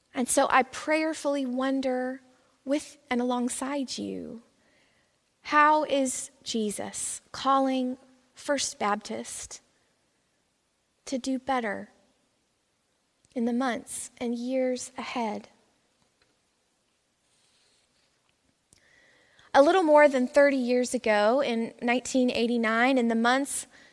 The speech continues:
leading up to the fall of the Berlin Wall in Germany, which was this towering visual and symbol of the division and animosity in post-World War Two Europe.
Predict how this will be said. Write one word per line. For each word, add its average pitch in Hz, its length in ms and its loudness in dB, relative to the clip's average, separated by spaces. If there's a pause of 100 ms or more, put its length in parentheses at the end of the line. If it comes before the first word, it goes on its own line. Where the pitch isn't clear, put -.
(220)
leading 294 400 4
up 269 240 6
to 269 160 2
the 254 100 2
fall 254 600 6
of 233 260 2
the 226 80 0
Berlin 226 540 0
Wall 240 640 2 (120)
in 240 180 -2
Germany, 202 640 -4 (960)
which 262 260 2
was 269 240 4
this 240 380 2 (120)
towering 294 920 4 (300)
visual 226 760 4
and 214 160 0
symbol 240 800 2
of 233 200 -2
the 240 80 4
division 233 760 0
and 220 240 -4
animosity 226 880 0 (480)
in 220 160 0
post-World 254 880 -2
War 233 200 -2
Two 226 240 -6
Europe. 196 540 -4